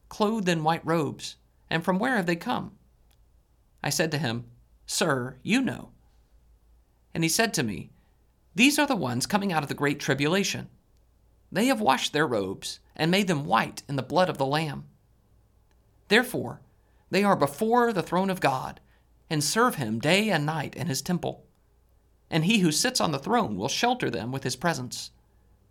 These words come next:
They shall hunger no more, neither thirst any more. The sun shall not strike them, nor any scorching heat. For the Lamb in the midst of the throne will be their shepherd,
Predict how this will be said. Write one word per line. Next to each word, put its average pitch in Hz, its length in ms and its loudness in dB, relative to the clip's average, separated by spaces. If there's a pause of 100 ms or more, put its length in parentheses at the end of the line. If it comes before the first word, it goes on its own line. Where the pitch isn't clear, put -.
(460)
They 147 100 0
shall 147 160 2
hunger 220 420 0
no 156 160 2
more, 135 400 -2 (540)
neither 170 340 2
thirst - 500 0
any 175 160 2
more. 135 360 -4 (720)
The 139 80 2
sun 170 340 2
shall 151 200 0
not 202 180 2
strike 208 320 0
them, 135 220 -8 (220)
nor 135 220 -2
any 202 160 2
scorching 185 520 -2
heat. 151 320 -6 (920)
For 160 120 0
the 151 100 4
Lamb 220 560 0
in 147 120 2
the 135 60 2
midst 190 320 -2
of 170 60 0
the 151 80 0
throne 113 500 -6
will 143 120 0
be 175 140 -4
their 139 160 0
shepherd, - 580 -2